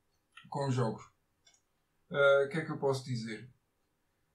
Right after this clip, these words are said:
Para já eu posso dizer já uma coisa que eu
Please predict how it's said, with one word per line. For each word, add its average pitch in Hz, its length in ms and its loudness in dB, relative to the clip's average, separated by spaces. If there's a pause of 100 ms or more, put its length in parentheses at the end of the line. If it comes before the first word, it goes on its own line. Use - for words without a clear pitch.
(340)
Para 165 160 2
já 185 240 6
eu 185 80 -2
posso 180 180 -6
dizer 165 280 -4
já 156 140 2
uma 151 240 -2
coisa 156 380 -6
que 139 140 -10
eu 131 360 -8